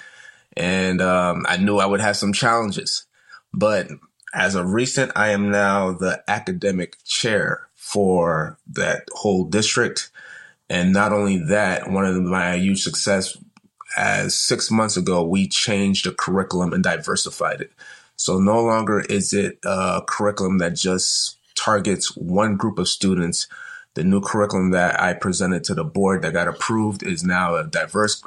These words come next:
uh, curriculum that now looks at all groups, and everyone will be reflected. Pictures on the walls will change.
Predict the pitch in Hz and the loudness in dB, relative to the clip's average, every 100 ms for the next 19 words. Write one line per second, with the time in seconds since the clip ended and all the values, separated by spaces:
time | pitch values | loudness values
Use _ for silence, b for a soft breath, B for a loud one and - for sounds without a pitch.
0 | - _ _ - - - - - 101 101 | -20 _ _ -8 -4 -2 -2 -2 0 0
1 | 104 95 95 87 - - 98 98 98 101 | 2 4 4 2 -2 -2 2 4 4 4
2 | 92 - - - 101 98 101 82 - - | 2 -4 -12 -4 -4 0 -2 -2 -6 0
3 | 104 107 110 95 107 131 - - - B | 2 2 0 -2 0 0 -2 -4 -6 B
4 | B B B B 98 - - 101 101 101 | B B B B -4 -4 -2 0 2 2
5 | 98 92 92 87 - 131 127 127 127 123 | 2 2 2 0 2 0 0 -2 -2 -4
6 | - b b _ - 139 - 101 101 95 | -16 b b _ -6 -4 -2 -2 0 2
7 | 90 95 90 90 - - - 131 120 117 | 2 2 2 0 -4 -4 -2 0 2 0
8 | 110 110 | 0 -2